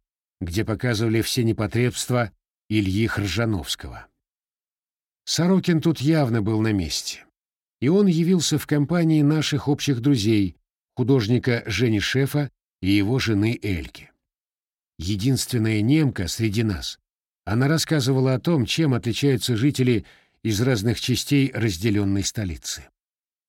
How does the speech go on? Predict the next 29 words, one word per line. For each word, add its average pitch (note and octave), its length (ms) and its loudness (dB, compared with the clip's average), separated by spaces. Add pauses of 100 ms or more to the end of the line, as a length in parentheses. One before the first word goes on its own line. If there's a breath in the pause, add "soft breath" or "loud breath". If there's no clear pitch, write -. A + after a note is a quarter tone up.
(260)
«Теперь F#3+ 380 2
уже F#3+ 200 4
ничем», E3+ 640 2 (460)
уверенно G#2+ 580 0
объяснила G#2+ 680 -2
она. F2 320 -4 (720)
Разве E3 400 2
что D#3+ 360 2
Осси, F#3 580 2
уходя C3 400 0
в - 60 -8
туалет, A2 460 -2 (240 loud breath)
закрывают E3+ 640 2
компьютер, F2+ 640 -2
а C3 140 0
наши D#3+ 320 0
нет. G2+ 280 -4 (880)
Пока C#3 340 0
мы E3 160 4
в A2 120 -4
баре C#3+ 340 4
на C3 160 2
крыше C3+ 500 0
обменивались A2 800 0
байками, G2+ 640 -4 (340)
сидя A2+ 340 0
под A2 160 0
открытым B2+ 460 2
небом - 400 -4